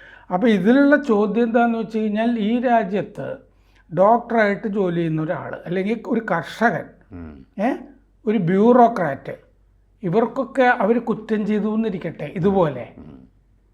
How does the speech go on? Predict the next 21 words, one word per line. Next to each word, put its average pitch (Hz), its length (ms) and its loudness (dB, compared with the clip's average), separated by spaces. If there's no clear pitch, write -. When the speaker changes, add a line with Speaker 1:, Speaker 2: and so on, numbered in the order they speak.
Speaker 1:
അവർക്ക് - 480 2
Speaker 2:
ആ. 76 280 -16
Speaker 1:
ഇങ്ങനൊരു 190 340 -2
ഘട്ടത്തിൽ 180 680 -4
ഇത് - 100 -8
Speaker 2:
ഇതിപ്പോ 170 300 4
ഇനി 165 100 4
Speaker 1:
ജാമ്യം 170 220 4
Speaker 2:
ഒരു 165 80 2
Speaker 1:
കൊടു-, 165 120 -6
Speaker 2:
കീഴ്വഴക്കമാകുമോ? 151 720 2
Speaker 1:
കീഴ്വഴക്കമാകില്ലേ 233 1400 4
Speaker 2:
ആ, 196 40 -2
Speaker 1:
എന്നുള്ളത് 233 300 2
Speaker 2:
അതെ, 262 100 2
Speaker 1:
ഇ 247 120 4
ഡി 254 80 0
Speaker 2:
അതെ. 254 280 -2
Speaker 1:
ചൂണ്ടിക്കാട്ടിയിരുന്നു. 226 920 -4
Speaker 2:
അതെ, 80 160 -8
അതെ. 78 220 -16